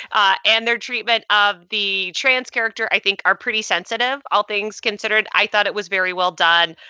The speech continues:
Um, if somebody doesn't and they wanna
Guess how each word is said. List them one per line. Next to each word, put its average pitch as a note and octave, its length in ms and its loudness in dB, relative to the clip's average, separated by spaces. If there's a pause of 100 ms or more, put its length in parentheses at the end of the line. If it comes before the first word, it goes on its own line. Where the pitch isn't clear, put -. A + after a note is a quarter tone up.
(260)
Um, F3+ 200 2
if F3 80 -6
somebody F3+ 400 -4
doesn't F#3+ 500 -2
and F3+ 140 -4
they E3+ 140 -2
wanna E3 400 0